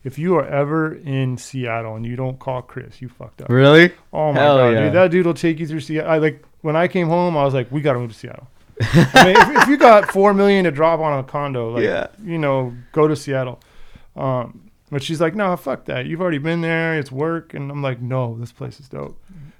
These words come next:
Speaker 1: We gotta go back."
Speaker 2: Yeah.
Speaker 1: So we did. We eventually did a,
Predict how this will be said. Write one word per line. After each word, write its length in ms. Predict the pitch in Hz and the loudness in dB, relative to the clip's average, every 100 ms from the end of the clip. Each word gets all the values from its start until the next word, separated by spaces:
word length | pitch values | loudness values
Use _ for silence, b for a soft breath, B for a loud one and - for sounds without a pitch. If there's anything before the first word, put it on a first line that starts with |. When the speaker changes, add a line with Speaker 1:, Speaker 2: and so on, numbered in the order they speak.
| B - | B -10
Speaker 1:
We 120 | 135 | -6
gotta 200 | 131 127 | -6 -6
go 140 | 135 | -14
back." 200 | 131 110 | -10 -4
Speaker 2:
Yeah. 260 | 110 95 92 | -2 -2 -6
Speaker 1:
So 180 | - 135 | -6 -4
we 100 | 139 | -4
did. 340 | 143 135 120 | -4 -6 -6
We 120 | 131 | -8
eventually 380 | 131 131 127 135 | -6 -6 -8 -10
did 260 | 120 131 131 | -6 -6 -6
a, 280 | 123 - | -8 -10